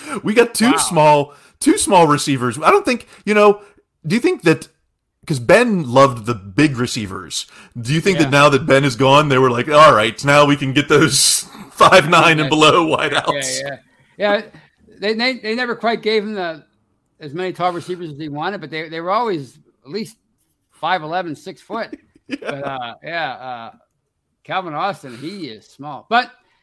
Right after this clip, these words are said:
Speaker 2: he, he's not gonna get big. You know, like I talked about on Friday, he's not gonna get big this season. There's just too much for these guys to learn. Like you said, that these young receivers,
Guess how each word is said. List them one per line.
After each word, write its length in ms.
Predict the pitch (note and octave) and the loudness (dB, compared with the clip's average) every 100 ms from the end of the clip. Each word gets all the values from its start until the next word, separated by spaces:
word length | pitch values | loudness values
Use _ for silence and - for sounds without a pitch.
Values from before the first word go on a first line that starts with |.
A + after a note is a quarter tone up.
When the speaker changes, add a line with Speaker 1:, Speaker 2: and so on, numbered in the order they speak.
| _ | _
Speaker 2:
he, 180 | F#3+ G#3+ | -14 -10
he's 160 | G3 G#3+ | -6 -2
not 180 | B3 A#3 | 0 0
gonna 160 | G3 | -2
get 160 | F#3 D#3 | -6 -8
big. 340 | F#3+ D#3+ D3+ _ | -8 -10 -12 _
You 220 | E3 C3 | -18 -16
know, 100 | A#2 | -14
like 160 | D3+ D#3+ | -12 -10
I 180 | D#3+ | -10
talked 220 | E3+ E3+ D#3+ | -8 -10 -10
about 140 | D#3 | -10
on 100 | C3+ | -12
Friday, 520 | - E3+ E3 B2 A2+ - | -10 -8 -8 -12 -16 -14
he's 140 | D3+ | -8
not 140 | G3 | -8
gonna 160 | F3 D#3 | -8 -10
get 160 | C#3 C3+ | -14 -14
big 240 | D3+ B2 | -14 -14
this 180 | C#3+ - | -16 -16
season. 380 | G#2+ G#2 G#2+ _ | -20 -20 -20 _
There's 160 | D3+ C#3 | -18 -16
just 160 | D3 | -14
too 100 | F3 | -12
much 120 | D#3+ | -12
for 80 | D3 | -12
these 180 | C#3+ C3+ | -14 -14
guys 280 | C#3+ C3+ B2 | -12 -12 -14
to 100 | A#2+ | -16
learn. 240 | C3+ D3 | -14 -14
Like 140 | C3 B2+ | -16 -18
you 80 | |
said, 180 | D3 D#3 | -14 -14
that 160 | B2 A#2 _ B2 - C#3 _ | -14 -20 _ _ -20 -20 _
these 240 | D#3 C#3+ B2+ | -16 -14 -12
young 160 | D#3 | -12
receivers, 420 | C3+ - F3 C3 | -12 -12 -14 -14